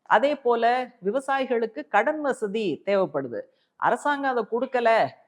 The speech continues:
அப்படின்னா அவங்க வந்து வேற எங்கேயாவது அதிக வட்டிக்கு தான் கடன் வாங்குகிற நிலைமை ஏற்படும்.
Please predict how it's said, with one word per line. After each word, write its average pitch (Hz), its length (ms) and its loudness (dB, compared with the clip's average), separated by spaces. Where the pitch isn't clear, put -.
அப்படின்னா 196 520 0
அவங்க 262 280 -2
வந்து 226 220 -2
வேற 226 260 -2
எங்கேயாவது 214 500 0
அதிக 208 300 0
வட்டிக்கு 196 340 -6
தான் 202 180 -2
கடன் 185 280 -4
வாங்குகிற 170 500 -4
நிலைமை 170 380 -6
ஏற்படும். 143 440 -6